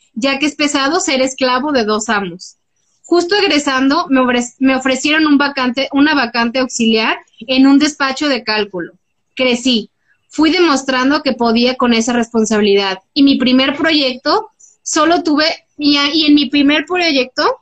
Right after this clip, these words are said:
en mi primer proyecto, solo tuve veinticinco personas a mi cargo. Ay, son un buen. La constru-, en la construcción convives con gente de un estatus cultural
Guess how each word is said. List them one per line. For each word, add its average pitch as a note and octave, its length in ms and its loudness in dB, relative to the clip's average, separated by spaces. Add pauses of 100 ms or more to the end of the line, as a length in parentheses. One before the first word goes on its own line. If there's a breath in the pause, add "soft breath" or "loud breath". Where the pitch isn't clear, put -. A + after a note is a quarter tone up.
en C4 160 2
mi C4+ 100 4
primer C#4 360 0
proyecto, D4 480 0 (580)
solo D#4+ 260 2
tuve D#4+ 220 0
veinticinco C#4+ 640 0
personas B3+ 520 0
a A#3+ 60 0
mi G#3 160 2
cargo. G3 520 -2 (180)
Ay, G3+ 220 -2
son B3 180 2
un B3 100 4
buen. A#3 720 0 (600 loud breath)
La C#4 180 -2
constru-, D4+ 440 -2
en D4+ 80 2
la D4 120 0
construcción D4 600 0
convives D#4+ 500 2
con B3+ 180 2
gente C4+ 340 2
de C4+ 80 4
un C4+ 100 4
estatus C4+ 540 -2
cultural A#3 600 0